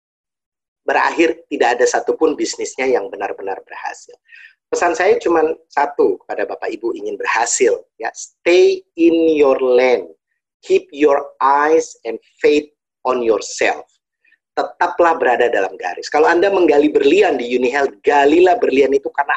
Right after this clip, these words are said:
ada banyak berlian besar yang ada di sini. Posisi superstar itu sudah menanti Anda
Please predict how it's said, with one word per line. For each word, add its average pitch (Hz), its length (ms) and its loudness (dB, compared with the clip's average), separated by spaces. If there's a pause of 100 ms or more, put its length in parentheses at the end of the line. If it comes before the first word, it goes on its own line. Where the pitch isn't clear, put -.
ada 135 80 -6 (240)
banyak 170 320 2
berlian 127 400 2
besar - 320 -4
yang 120 160 0
ada 110 160 -10
di 98 160 -12
sini. - 320 -20 (480)
Posisi 147 480 0
superstar - 720 -2
itu 151 240 0
sudah 123 240 0
menanti 113 400 -2
Anda 101 400 -6